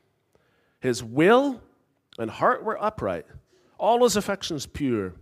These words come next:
and therefore man was completely holy."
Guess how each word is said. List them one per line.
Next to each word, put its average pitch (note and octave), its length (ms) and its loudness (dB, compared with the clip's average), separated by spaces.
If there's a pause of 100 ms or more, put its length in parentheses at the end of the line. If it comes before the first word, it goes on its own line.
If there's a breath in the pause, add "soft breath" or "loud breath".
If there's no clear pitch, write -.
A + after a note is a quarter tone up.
(580)
and G#2 160 -6
therefore B2 520 0
man A#2+ 360 -2
was A#2 120 -4
completely B2 640 -6
holy." A#2+ 520 -2